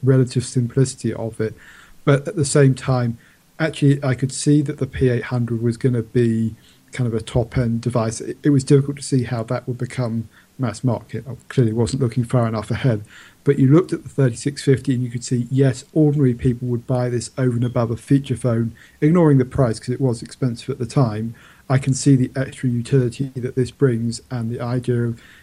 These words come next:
you know, third-party apps extending things. Well, it was still a very good, uh, phone. And whatever you think about the Series sixty subsequently, the ease of use of that U I, which matched what you got on,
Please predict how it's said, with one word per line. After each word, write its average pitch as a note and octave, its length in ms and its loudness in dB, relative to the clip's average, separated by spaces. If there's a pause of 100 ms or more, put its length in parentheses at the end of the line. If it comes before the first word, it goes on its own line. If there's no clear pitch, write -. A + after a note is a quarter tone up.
(100)
you A#2 80 -6
know, A2 80 -6
third-party B2 680 0
apps - 300 -6
extending C3 480 0
things. A#2 300 -4
Well, C#3+ 140 6
it C#3+ 80 4
was C#3+ 120 2
still E3 240 2
a B2+ 100 -4
very B2+ 280 0
good, A#2+ 360 0 (280)
uh, A#2 180 -4
phone. A2+ 520 0 (340)
And B2+ 200 0
whatever C#3+ 340 4
you B2 180 2
think C3 220 0
about A#2+ 340 -4
the D#3 80 -16
Series A#2 360 -2
sixty C3+ 360 -8
subsequently, A2+ 800 -4 (640)
the C#3 220 2
ease D#3 180 6
of B2 140 0
use C3 240 4
of A#2 100 -6
that B2 240 -2
U C3 260 2
I, A#2 340 -6 (300)
which C#3 220 -4
matched C3+ 400 0
what B2+ 160 -6
you A#2+ 80 -6
got A#2 260 -2
on, A2+ 300 -6